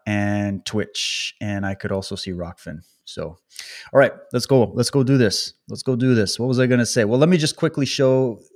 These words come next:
some of the people that might be coming in that are a little bit new, um, where they can go and find all this stuff I'm talking about. I just kinda came on and started talking about a bunch of stuff.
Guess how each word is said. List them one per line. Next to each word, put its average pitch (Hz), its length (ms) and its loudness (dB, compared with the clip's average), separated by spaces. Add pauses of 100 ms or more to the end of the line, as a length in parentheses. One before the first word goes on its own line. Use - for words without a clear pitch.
(120)
some 131 280 -4
of 120 40 -2
the 120 60 -2
people 120 320 0
that 117 80 4
might 113 180 0
be 110 60 -8
coming 113 320 -2
in 113 140 0
that 110 100 0
are 107 40 0
a 107 40 0
little 107 200 0
bit 98 220 -4
new, 139 480 0 (920)
um, 107 460 -2
where 120 160 2
they 120 140 2
can 117 120 -4
go 113 160 2
and 101 100 -4
find 117 460 0
all 107 220 0
this 107 160 -2
stuff - 420 -4
I'm 95 100 -6
talking 113 360 -6
about. 92 240 -4
I - 20 -6
just 104 220 -12
kinda 92 160 -8
came 101 240 -10
on 101 160 -6
and 95 80 -10
started 92 300 -10
talking 104 340 -12
about 92 100 -10
a 90 60 -12
bunch 90 200 -14
of 87 60 -16
stuff. 87 300 -14